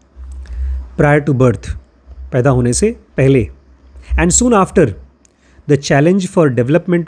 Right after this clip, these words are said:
was to build and add vast number of neural highways। जब बच्चा पैदा नहीं हुआ था, उसके पहले main काम क्या था? ऐसा, ऐसे खाली ज़मीन, उसमें घर बनाना है, wiring करना है, सब कुछ करना है। ऐसे ही बच्चे का brain बनाना था,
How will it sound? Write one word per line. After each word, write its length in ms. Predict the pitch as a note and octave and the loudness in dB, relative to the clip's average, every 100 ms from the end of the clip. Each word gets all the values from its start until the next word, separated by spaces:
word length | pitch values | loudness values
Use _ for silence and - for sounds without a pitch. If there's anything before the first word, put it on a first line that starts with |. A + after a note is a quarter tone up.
| B2 | 0
was 320 | C3 A#2 C#3 - | 2 2 -2 -6
to 360 | - _ - | -14 _ -4
build 300 | B2+ D3 G3+ B3+ - _ _ C#3+ | 2 4 4 2 -10 _ _ -4
and 80 | C#3 | -2
add 260 | D3 A#2+ | -2 -2
vast 500 | A#2 C#3 F3 - D3+ | -4 -4 -6 -6 -4
number 280 | B2+ B2 E3 | -2 0 -4
of 140 | - | -4
neural 240 | C3+ B2 D3 | -2 -2 -2
highways। 640 | C3 A2+ A2 A2+ - - _ _ _ _ _ _ _ - | -2 -2 -4 -6 -10 -12 _ _ _ _ _ _ _ -2
जब 120 | C#3 | 0
बच्चा 200 | A#2+ E3 | 0 0
पैदा 260 | D3 A#2 D3 | 0 2 2
नहीं 160 | C#3+ | 2
हुआ 160 | D3 C3 | 0 -2
था, 120 | F3 | -2
उसके 200 | E3 - | -4 -4
पहले 240 | C#3+ D#3 E3 | -4 0 0
main 340 | B2+ D3 G3 | 2 4 4
काम 260 | F#3+ E3+ E3 | 2 0 0
क्या 180 | E3 | 0
था? 360 | D#3+ F#3+ A#3+ - _ _ - | 0 0 -2 -6 _ _ -4
ऐसा, 180 | C#3+ F3 | -2 0
ऐसे 220 | D#3 C#3+ | -2 -2
खाली 240 | - C#3+ C3+ | -6 -4 -4
ज़मीन, 360 | B2 A2+ A2 - _ _ _ _ _ _ _ | -4 -6 -10 -14 _ _ _ _ _ _ _
उसमें 200 | - D#3 | -4 -2
घर 180 | B2 D3 | 2 2
बनाना 340 | C3+ B2+ C3 | 2 0 -2
है, 400 | B2 B2+ B2 C3+ - _ _ - | -4 -6 -8 -10 -18 _ _ -4
wiring 380 | B2+ B2+ D3+ D3+ | 0 2 2 2
करना 280 | C3 C3 B2 | 0 0 -2
है, 120 | B2+ | -2
सब 180 | - - | -4 -4
कुछ 140 | D3+ | -2
करना 260 | D3 A2+ A2+ | -2 -2 -4
है। 200 | A2 - - - - - | -8 -12 -18 -18 -12 -2
ऐसे 200 | D3 G3 | 0 4
ही 200 | G3+ C4+ - - C#3 | 2 0 -6 -10 -6
बच्चे 260 | C#3 F3 | -2 -2
का 340 | D3+ C#3 C#3+ - _ _ _ - | 0 0 -2 -6 _ _ _ -6
brain 320 | A#2+ C3+ D3 | 0 2 2
बनाना 280 | B2 A2 A#2+ | 0 -4 -8
था, 200 | - - | -12 -20